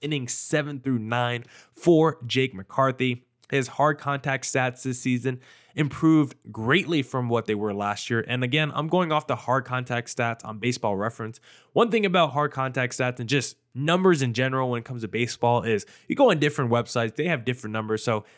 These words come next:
hard contact stats on, like, Statcast versus Fangraphs versus Baseball Reference, all kind of are similar. They're all kind of the same range, but they're also different. So the batted ball, hard contact stats for Jake McCarthy on Baseball Reference,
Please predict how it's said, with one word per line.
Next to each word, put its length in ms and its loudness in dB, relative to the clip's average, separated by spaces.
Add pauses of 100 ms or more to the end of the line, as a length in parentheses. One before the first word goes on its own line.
(100)
hard 220 4
contact 440 0
stats 300 -2
on, 60 -2
like, 140 -10
Statcast 720 -4
versus 240 -12
Fangraphs 560 2
versus 260 -2
Baseball 360 -2
Reference, 440 -6
all 200 0
kind 300 -6
of 160 -6 (540)
are 280 6
similar. 760 4 (220)
They're 160 4
all 180 6
kind 220 0
of 60 0
the 40 -4
same 300 -2
range, 320 -4
but 100 -8
they're 120 0
also 240 -2
different. 440 -2
So 220 2 (400)
the 60 -6
batted 400 2
ball, 400 0 (160)
hard 240 4
contact 400 -4
stats 240 -2
for 120 -8
Jake 200 -2
McCarthy 380 -4
on 80 -8
Baseball 340 -2
Reference, 460 -2